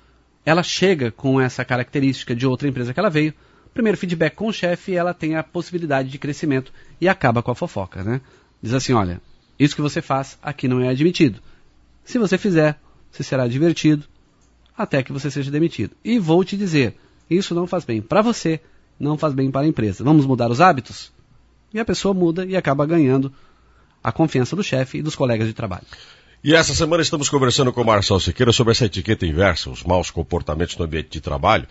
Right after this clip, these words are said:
Speaker 2: E amanhã o tema é curioso, hein? Terça-feira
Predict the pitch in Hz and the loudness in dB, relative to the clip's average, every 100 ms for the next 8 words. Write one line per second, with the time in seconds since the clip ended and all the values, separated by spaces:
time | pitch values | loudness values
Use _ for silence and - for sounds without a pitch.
0 | - - - - 143 170 120 143 - 131 | -18 -20 -16 0 2 4 6 4 4 2
1 | 151 131 160 156 135 123 151 - _ 131 | 4 4 6 8 8 8 2 -8 _ -2
2 | 165 165 - 92 - 117 127 127 | -2 -2 -4 -4 -4 -4 -2 -4